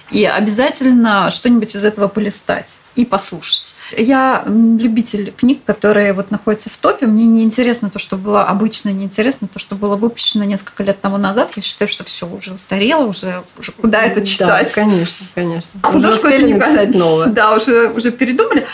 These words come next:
Speaker 1: Но за время, э, лет чтения нонфикшена, э, всё же понимаешь, что все идеи повторяются.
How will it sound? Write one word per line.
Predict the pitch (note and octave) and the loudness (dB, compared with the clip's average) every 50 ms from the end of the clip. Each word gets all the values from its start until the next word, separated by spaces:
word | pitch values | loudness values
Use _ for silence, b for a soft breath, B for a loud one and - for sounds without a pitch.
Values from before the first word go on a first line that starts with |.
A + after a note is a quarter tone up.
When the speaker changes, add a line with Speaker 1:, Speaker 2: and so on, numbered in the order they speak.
| B B B B B - | B B B B B -2
Speaker 1:
Но | A3+ A#3+ D4 D4 D4 C#4+ D4 D4 D4 C#4+ C#4+ B3+ F3+ | 2 4 6 6 6 6 6 6 6 4 4 4 2
за | G#3 A#3 B3+ C4 | 2 0 0 2
время, | B3+ C#4 D4 D4 C#4 B3 A3+ A3+ A3 G#3+ G3+ G3+ G3+ G3+ A#3 - | 2 4 4 4 4 4 2 2 2 2 2 2 0 0 -2 -2
э, | - G3+ G#3 A3 | -2 0 0 0
лет | A3 A3+ A#3 A#3+ A3+ A3+ - | 0 0 0 0 0 -2 -4
чтения | - - - - - A#3+ A3 G#3+ G#3+ G#3+ G#3+ | -4 -6 -4 -2 -2 -2 0 0 0 -2 0
нонфикшена, | A3 A#3 A#3+ A#3+ - - A4 G#4+ - - - E4+ C#4 C4 A#3+ B B B B B B B B - - - | 0 0 -2 -2 -4 -6 -4 -4 -2 -2 0 2 2 2 2 B B B B B B B B -20 -8 -2
э, | - G#3+ | -2 0
всё | G#3+ - - C#4+ | 0 0 0 0
же | C4+ B3 | 0 0
понимаешь, | - B3+ B3 B3 C4+ D4 D4+ D4+ | 0 2 4 4 6 4 4 2
что | - - - - B3 B3 B3+ B3 | 0 -4 -4 -2 0 2 2 0
все | A#3+ - - B3 A#3+ B3 | 0 -2 -2 0 2 2
идеи | A3+ G#3 A#3+ B3 B3 | 2 2 2 2 0
повторяются. | A#3+ A#3+ - - - - B3+ B3 A3+ G3 F3+ - - - - - - - - - - A3 A3 | 0 -4 -8 -12 -4 -2 0 2 2 2 0 0 -2 -4 -4 -6 -10 -6 -4 -4 -4 -4 -6